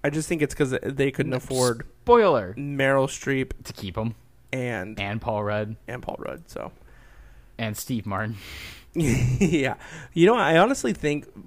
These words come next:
Speaker 1: for me, Paul Rudd seems like he joined this show as a paycheck because it, it, it was his weird acting. It wasn't, like, good. So,
Speaker 2: Mm.
Speaker 1: anyway, but that's what I've been watching. That's the shows and movies, and I don't really got anything else.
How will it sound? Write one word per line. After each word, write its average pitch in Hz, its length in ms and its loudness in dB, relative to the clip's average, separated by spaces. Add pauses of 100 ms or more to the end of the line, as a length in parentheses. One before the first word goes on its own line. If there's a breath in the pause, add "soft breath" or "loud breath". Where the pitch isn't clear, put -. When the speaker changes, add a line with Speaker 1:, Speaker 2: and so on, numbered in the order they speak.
Speaker 1:
for 175 180 2
me, 170 300 0
Paul 156 380 2
Rudd 143 420 2 (100)
seems 151 480 -4
like 147 180 -2
he 151 120 -2
joined 139 380 0
this 139 100 2
show 135 280 4
as 123 140 2
a 123 60 0
paycheck - 500 0
because 135 300 0
it, 139 160 2
it, 127 320 2
it - 80 -12
was 185 240 6
his 160 260 6
weird 135 440 2 (100)
acting. 110 420 -4
It 120 80 -4
wasn't, 143 320 0
like, 143 240 -2
good. - 360 -2 (720 soft breath)
So, 123 340 0 (540)
Speaker 2:
Mm. 92 300 -10 (120)
Speaker 1:
anyway, 185 240 10
but 143 160 10
that's 208 180 6
what 208 140 8
I've 160 160 8
been 160 160 6
watching. 147 320 2
That's 143 160 -2
the - 80 -8
shows 143 340 2
and 139 80 0
movies, 135 380 0
and 151 80 0
I 160 40 2
don't 127 120 2
really 135 200 0
got 131 100 -4
anything 131 320 -2
else. 127 420 -6